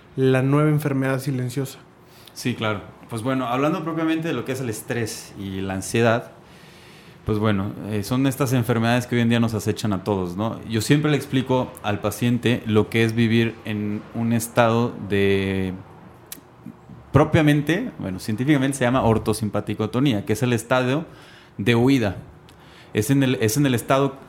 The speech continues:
Speaker 2: en nuestro estado neurológico que cuando antes, en los tiempos de los cavernícolas, te aparecía un tigre de dientes de sable,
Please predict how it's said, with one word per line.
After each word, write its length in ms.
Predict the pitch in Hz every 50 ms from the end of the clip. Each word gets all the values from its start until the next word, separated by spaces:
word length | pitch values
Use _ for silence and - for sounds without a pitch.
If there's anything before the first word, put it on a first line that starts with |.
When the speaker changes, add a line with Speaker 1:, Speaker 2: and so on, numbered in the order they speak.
| - -
Speaker 2:
en 340 | 113 107 110 110 110 120
nuestro 200 | 117 110 113 120
estado 260 | 110 - - 131 139 143
neurológico 600 | 139 127 117 117 120 123 120 - - - 107 -
que 100 | 120 -
cuando 720 | - 110 101 101 101 98 101 101 98 98 98 101 101 - - - - - - - - -
antes, 420 | 117 127 135 131 - 117 113 -
en 60 | 101
los 160 | 98 95 -
tiempos 320 | - 107 104 104 - 120 107
de 60 | 107
los 140 | 104 104 104
cavernícolas, 760 | - 113 113 113 117 131 127 117 - 110 110 110 113 - -
te 60 | 101
aparecía 480 | 98 - - 101 101 98 - - 117 120
un 180 | 120 117 117
tigre 220 | - 127 120 120 120
de 40 | 117
dientes 280 | 117 117 113 117 120 113
de 100 | 113 104
sable, 400 | 131 127 123 117 113 127 139